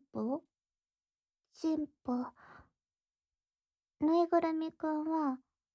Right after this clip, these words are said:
どういう言い方が好きなのかな？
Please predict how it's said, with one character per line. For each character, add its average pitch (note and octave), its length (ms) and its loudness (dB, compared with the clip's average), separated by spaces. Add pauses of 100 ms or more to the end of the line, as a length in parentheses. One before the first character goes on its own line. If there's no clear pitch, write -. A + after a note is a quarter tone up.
(420)
ど F#4 160 4
う F#4 60 6
い D#4 140 4
う C4 60 4
言 B3 140 0
い B3 80 0
方 B3+ 340 -4
が C4+ 220 0
好 - 160 -12
き D4+ 120 -6
な D4 140 4
の B3 140 2
か A#3+ 180 -6
な？ B3 480 0